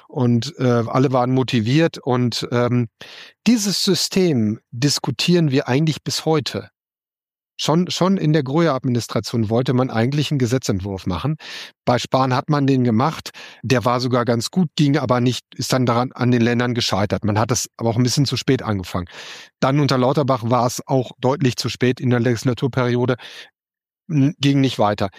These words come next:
Jetzt w-, hat man einen erneuten Entwurf, den ich noch mal verbessert finde. Ich hoffe jetzt wirklich, dass man, dass man sich jetzt zusammenrauft, um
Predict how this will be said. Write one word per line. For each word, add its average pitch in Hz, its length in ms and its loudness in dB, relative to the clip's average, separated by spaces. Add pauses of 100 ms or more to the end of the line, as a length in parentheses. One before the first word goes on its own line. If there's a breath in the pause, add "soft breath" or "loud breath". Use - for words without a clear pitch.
(180 loud breath)
Jetzt 156 380 -2
w-, 139 420 -4
hat 127 160 -2
man 147 160 2
einen 143 80 -2
erneuten 135 400 2
Entwurf, 117 580 2
den 131 180 2
ich 139 200 -2 (260)
noch 135 220 0
mal 135 160 2
verbessert 127 520 0
finde. 107 340 0 (380 loud breath)
Ich - 140 -4
hoffe 151 200 2
jetzt 135 240 0
wirklich, 143 340 0
dass 131 200 -2
man, 139 280 0 (580 loud breath)
dass 117 320 0
man 139 180 2
sich 117 200 0
jetzt - 320 -2
zusammenrauft, 131 1300 0 (500 loud breath)
um 151 320 2